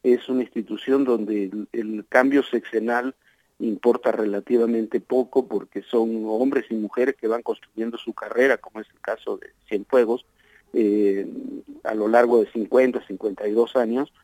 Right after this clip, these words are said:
y, y vas subiendo por escalafón. Cada tantos años hay un ascenso, si no te toca ese ascenso, ascenso en una ocasión,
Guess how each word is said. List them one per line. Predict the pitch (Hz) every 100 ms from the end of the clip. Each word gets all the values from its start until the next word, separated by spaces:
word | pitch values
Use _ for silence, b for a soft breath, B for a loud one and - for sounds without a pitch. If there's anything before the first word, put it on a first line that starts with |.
| b b b _
y, | - 131 135
y | 127
vas | 139 165 - -
subiendo | 131 110 120 139 156
por | 117
escalafón. | 104 - 101 - 196 113
Cada | 107 107
tantos | 101 127 131 139 120 127
años | 127 135 147 - b b b -
hay | 113
un | 120 123
ascenso, | - 160 151 - 165 156 -
si | 107 101 101
no | 107 104 98 113
te | 110 113
toca | 123 - 117
ese | -
ascenso, | 110 123 117 120 110 98 113
ascenso | - 127 123 -
en | 107
una | 117 117
ocasión, | - 113 - 139 143